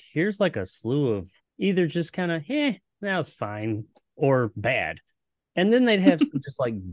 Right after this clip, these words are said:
Speaker 1: bangers. But, I mean, there was, like, I don't remember there being this, those stretches of just kinda, eh, in the first season. I remember there being more, like, memorable ones. But then I'm looking back at these and I'm like, "There's some really good episodes this season."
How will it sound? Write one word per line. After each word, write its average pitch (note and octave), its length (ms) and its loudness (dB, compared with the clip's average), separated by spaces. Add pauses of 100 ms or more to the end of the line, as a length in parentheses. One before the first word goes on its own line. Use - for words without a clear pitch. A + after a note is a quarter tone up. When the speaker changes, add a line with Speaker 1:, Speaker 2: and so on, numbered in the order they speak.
(120)
Speaker 1:
bangers. A2 540 0
But, C3 140 0
I C#3 40 0
mean, C#3 220 2
there D3 120 4
was, C#3 140 0
like, C3+ 240 -2 (160)
I D#3 80 -4
don't A#3 200 0
remember D#3+ 280 2
there C#3+ 140 0
being B2 360 -4
this, B2 360 -8 (440)
those B2 360 2
stretches C3 680 -2
of A2 120 -2
just A2 240 -8
kinda, G#2+ 420 -6 (260)
eh, G#3 340 -2 (340)
in C3+ 140 2
the B2 80 0
first A#2+ 320 0
season. F#2+ 360 -2
I F#2+ 40 -4
remember B2 440 0 (200)
there A#2+ 100 0
being A2+ 380 -2
more, A2 360 0
like, G2 380 -6 (100)
memorable G#2+ 580 -2
ones. F#2 240 -8
But D#3+ 160 -2
then B3+ 100 -4
I'm A3 120 2
looking F#3 240 2
back C3+ 280 2
at B2+ 80 -4
these A#2 240 -4
and A2 60 -6
I'm A2 40 -6
like, A2 140 -6
"There's D#3 180 -4
some G#3+ 160 -4
really B2+ 300 0
good A2 160 0
episodes G2+ 420 -4
this F2+ 180 -10
season." - 480 -14